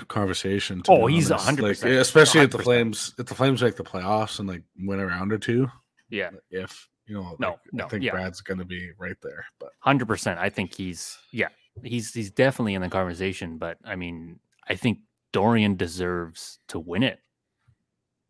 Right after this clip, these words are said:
Speaker 2: 'Cause what, this is, this is, this is DeBrincat's first year. Um, right?
Speaker 1: Is
Speaker 2: Like, they
Speaker 1: there,
Speaker 2: just
Speaker 1: so
Speaker 2: acquired him in the
Speaker 1: they're,
Speaker 2: offseason.
Speaker 1: if they make the play-, so I think it's all about, you know, if they make the playoffs, like, they're,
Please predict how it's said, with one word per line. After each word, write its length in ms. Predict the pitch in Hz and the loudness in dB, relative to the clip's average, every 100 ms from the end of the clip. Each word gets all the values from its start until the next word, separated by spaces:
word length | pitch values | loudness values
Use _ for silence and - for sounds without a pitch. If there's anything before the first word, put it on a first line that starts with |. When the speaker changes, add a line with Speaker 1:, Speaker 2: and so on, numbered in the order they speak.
| _ _ _ _ _ _ _ - | _ _ _ _ _ _ _ -4
Speaker 2:
'Cause 340 | 95 - - 113 | -4 -4 -10 -8
what, 180 | 92 | -4
this 200 | 127 120 147 | -2 -2 -2
is, 160 | 107 | -2
this 240 | - 156 139 | -2 0 0
is, 340 | 92 - - _ - | -4 -6 -14 _ -8
this 160 | 160 170 | -6 -6
is 60 | 120 | -6
DeBrincat's 440 | - 110 143 - | -2 -2 -2 -8
first 300 | 104 87 - | -8 -8 -4
year. 280 | 120 98 _ _ _ _ _ _ _ _ _ _ - | -2 -2 _ _ _ _ _ _ _ _ _ _ -6
Um, 580 | 95 87 85 82 82 82 _ _ _ _ _ _ | -2 -2 -2 -6 -8 -12 _ _ _ _ _ _
right? 200 | 135 131 117 | 2 2 4
Speaker 1:
Is 80 | |
Speaker 2:
Like, 120 | 110 - | 2 2
they 100 | 107 | 6
Speaker 1:
there, 100 | 135 | 8
Speaker 2:
just 160 | 120 | 6
Speaker 1:
so 40 | 113 | 4
Speaker 2:
acquired 280 | - 110 110 | 8 8 8
him 60 | |
in 60 | 95 | 6
the 60 | 90 | 2
Speaker 1:
they're, 80 | 110 | 0
Speaker 2:
offseason. 360 | - 95 - - _ _ - - - | -4 -14 -16 -18 _ _ -20 -20 -10
Speaker 1:
if 140 | 110 - | -8 0
they 100 | 143 | 0
make 180 | 175 170 | 0 -2
the 100 | 135 | -6
play-, 220 | 131 120 | -4 -2
so 160 | - 120 | -2 -2
I 60 | |
think 180 | - 175 | -2 -4
it's 140 | - | -2
all 100 | 127 | -2
about, 280 | 107 107 101 | 0 0 -2
you 60 | 101 | -4
know, 120 | 98 | -6
if 80 | 104 | -6
they 100 | 107 | -6
make 180 | 104 101 | -6 -6
the 60 | 95 | -14
playoffs, 500 | - 90 64 - 101 | -12 -10 -12 -14 -16
like, 120 | - | -10
they're, 360 | 113 123 123 | -4 0 0